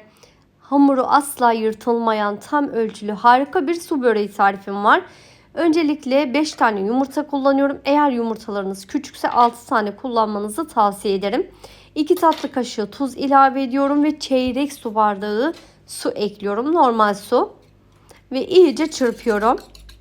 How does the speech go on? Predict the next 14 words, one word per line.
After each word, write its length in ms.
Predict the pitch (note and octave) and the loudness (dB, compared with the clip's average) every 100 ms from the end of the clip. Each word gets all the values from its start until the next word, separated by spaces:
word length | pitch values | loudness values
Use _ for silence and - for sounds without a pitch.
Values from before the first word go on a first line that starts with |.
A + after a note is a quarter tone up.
| - _ _ - _ _ _ _ _ - | -20 _ _ -20 _ _ _ _ _ -14
Aslında 600 | D4+ E4 C4+ B3 A#3 B3 | -12 -12 -16 -16 -12 -14
su 340 | F4+ - C#4+ A3 | -14 -16 -14 -8
böreği 360 | A3 G#3+ G3 | -6 -6 -8
yapımı 380 | A3+ C4+ A#3+ A#3 | -10 -10 -10 -8
gerçekten 680 | B3+ B3+ C4+ A#3+ A3 B3 C4 | -2 -2 -2 -10 -8 -8 -6
çok 240 | C4 B3 | -10 -14
pratiktir. 680 | - G3+ G#3 A#3+ A#3+ - C4 - _ _ _ - _ G#3 | -14 -12 -10 -12 -12 -10 -10 -10 _ _ _ -20 _ -6
Ee, 300 | A3 A3 G#3+ | -4 -4 -4
kesinlikle, 920 | E4 D#4 C#4+ B3 A#3 - A#3 C4 - | -6 -6 -4 -2 -4 -2 -2 -2 -4
e, 240 | G3 G#3 G3 | -8 -8 -8
çok 180 | C#4+ | -12
fazla 320 | - B3+ A3+ A#3 | -2 -2 -2 -4
gözünüzde 640 | B3 A3+ A#3 G#3+ G#3+ G3 | -4 -4 -4 -2 -2 -2
büyütmeyin. 840 | A3+ B3+ - C4+ B3 A#3+ C4 C#4+ | -2 -4 -4 -2 0 0 -2 -4